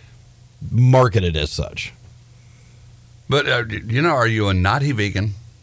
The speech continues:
Speaker 2: All right, so, like, are you craving meat, but you just, you know, is that
Speaker 1: A
Speaker 2: what
Speaker 1: naughty,
Speaker 2: it is?
Speaker 1: naughty vegan.
Speaker 2: <laughs>
Speaker 1: Yeah, I don't know.
Speaker 2: I don't know what they go through 'cause they're trying to make stuff seem like the real
Speaker 1: Right.
Speaker 2: kahuna when it comes to, like, burgers.
Speaker 1: Sure.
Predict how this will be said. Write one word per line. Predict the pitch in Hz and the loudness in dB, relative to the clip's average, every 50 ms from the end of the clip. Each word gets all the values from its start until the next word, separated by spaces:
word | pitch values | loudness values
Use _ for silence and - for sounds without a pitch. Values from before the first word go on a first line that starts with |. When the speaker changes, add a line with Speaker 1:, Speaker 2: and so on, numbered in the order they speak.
| - - - | -20 -10 -6
Speaker 2:
All | 92 90 | -2 0
right, | 92 92 98 95 | 0 0 0 -2
so, | - - 104 101 98 110 | 0 0 0 0 2 2
like, | 113 113 113 101 | 2 0 0 0
are | 113 107 | 0 0
you | 104 101 95 | 0 0 0
craving | 95 - 120 117 120 131 113 113 120 113 101 | -2 0 0 0 0 0 0 0 0 0 0
meat, | 98 104 104 98 107 - - - | 0 0 0 -2 -4 -8 -8 -6
but | 95 92 90 | -4 -2 -2
you | 92 95 | 0 -2
just, | 90 92 101 95 92 - - - | 0 0 -2 -4 -4 -8 -12 -8
you | 85 104 104 | -6 -4 -2
know, | 98 95 110 | -2 -2 -2
is | 120 104 90 | -2 -2 -2
that | 92 90 | -2 0
Speaker 1:
A | 87 | 0
Speaker 2:
what | 90 90 92 | 2 2 2
Speaker 1:
naughty, | 92 95 104 107 | 2 2 2 2
Speaker 2:
it | 107 98 | 2 2
is? | 95 87 | 2 2
Speaker 1:
naughty | 87 87 80 73 73 76 73 | 2 2 2 2 0 -2 -4
vegan. | 64 67 67 - 64 64 67 67 - - - - - - - | -4 -6 -6 -6 -4 -4 -4 -4 -4 -4 -10 -12 -12 -8 -8
Speaker 2:
<laughs> | - - - - - - - - - - - | -8 -8 -8 -14 -20 -20 -20 -20 -20 -20 -14
Speaker 1:
Yeah, | - 71 | -12 -10
I | 73 | -10
don't | 76 73 | -8 -10
know. | 71 64 | -8 -4
Speaker 2:
I | 90 135 | -4 -2
don't | 139 175 214 202 | 0 0 -2 0
know | 165 160 165 160 | 0 0 2 2
what | 151 147 135 135 | 2 0 0 0
they | - 147 | -2 -4
go | 151 220 269 311 | 0 0 -2 -2
through | 285 - 180 139 135 | -2 -2 -4 -4 -2
'cause | - 147 143 135 - - - - - - - | -2 -2 -2 -2 -6 -14 -20 -20 -20 -16 -6
they're | - 127 | -4 -4
trying | 123 - - 196 226 247 | -2 0 0 0 0 2
to | 226 | 0
make | 170 147 147 - | 0 0 0 -2
stuff | - - 131 123 - - - - - - | -2 -2 -2 -2 -2 -6 -14 -20 -16 -12
seem | - - - 139 147 156 165 143 | -8 -4 -2 -2 -2 -2 -2 -2
like | 110 107 117 123 117 - | -2 -2 -2 -4 -4 -4
the | 127 120 | -4 -4
real | 110 107 110 110 110 104 110 110 110 113 - - - - - - - | -2 -2 -2 -2 -2 -2 -2 -4 -6 -10 -18 -20 -20 -20 -20 -10 -6
Speaker 1:
Right. | - 120 120 | -4 -2 -2
Speaker 2:
kahuna | 147 202 202 139 107 120 | -2 -2 -2 -4 -4 -2
when | 127 117 117 | -4 -4 -4
it | - 107 | -4 -4
comes | 117 110 110 98 | -4 -4 -2 -4
to, | 110 104 | -4 -2
like, | 113 127 127 | -2 -2 -2
burgers. | 120 143 190 208 151 85 67 - - - | -2 -2 -2 -2 -2 -4 -8 -10 -12 -14
Speaker 1:
Sure. | - - 110 82 65 - | -10 -8 -8 -8 -8 -10